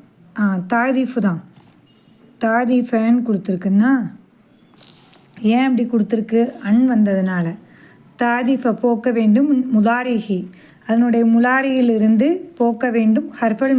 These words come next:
முதாரியத்தி, முலாரியுடைய எழுத்து அந்த முலாரியிலிருந்து போக்கணுமா. இப்போ அக்ரமன் இருக்கு,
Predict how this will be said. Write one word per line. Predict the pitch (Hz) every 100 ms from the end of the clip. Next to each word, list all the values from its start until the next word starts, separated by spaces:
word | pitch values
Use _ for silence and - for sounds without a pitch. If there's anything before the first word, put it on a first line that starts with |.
| 226
முதாரியத்தி, | 214 226 226 196 - 175 - - - - _ 220
முலாரியுடைய | 240 262 285 294 277 262 247
எழுத்து | 214 214 220 - 208 185 220 320 339 - - _
அந்த | 233 233 240
முலாரியிலிருந்து | 233 247 269 294 285 247 226 247 247
போக்கணுமா. | 269 233 226 233 202 180 - - - _ _ -
இப்போ | 247 - 285 262 330 -
அக்ரமன் | - 214 - 294 269 262 277
இருக்கு, | 240 202 - 190